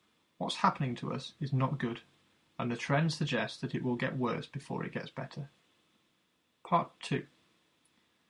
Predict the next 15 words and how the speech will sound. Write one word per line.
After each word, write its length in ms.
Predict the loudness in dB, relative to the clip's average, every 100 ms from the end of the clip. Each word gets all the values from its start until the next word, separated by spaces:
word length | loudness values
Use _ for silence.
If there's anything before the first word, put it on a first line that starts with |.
| _ _ -10
"But 140 | 0
what 180 | 2 4
we 100 | 6
are 140 | 4
causing 540 | 4 2 2 2 -2 -2
to 100 | -2
happen 460 | -2 -2 -2 -4 -4
is 140 | -6 -2
very 260 | 0 2
good, 300 | 0 -4 -8 -16 _ _ _ _ _ _ _ _
for 140 | 2
we 180 | 4 6
are 140 | 6
better 280 | 4 2 4
managing 600 | 4 4 0 -2 -4 -6